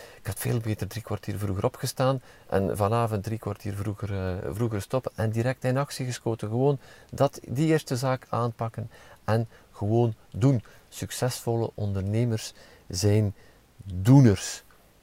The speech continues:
Eh, ze doen iets en, ehm, in de plaats van er maar te blijven over nadenken, blijven te wachten dat dat goede moment er is. Nee, nee, doe iets.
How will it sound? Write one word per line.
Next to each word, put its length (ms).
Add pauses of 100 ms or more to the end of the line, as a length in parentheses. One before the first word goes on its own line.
Eh, 280 (440)
ze 200
doen 200
iets 260 (160)
en, 560 (360)
ehm, 880
in 160
de 120
plaats 220
van 160
er 80
maar 160
te 100
blijven 360
over 200
nadenken, 600
blijven 380
te 100
wachten 320
dat 120
dat 160
goede 240
moment 380
er 100
is. 180 (340)
Nee, 120
nee, 220 (260)
doe 340 (140)
iets. 380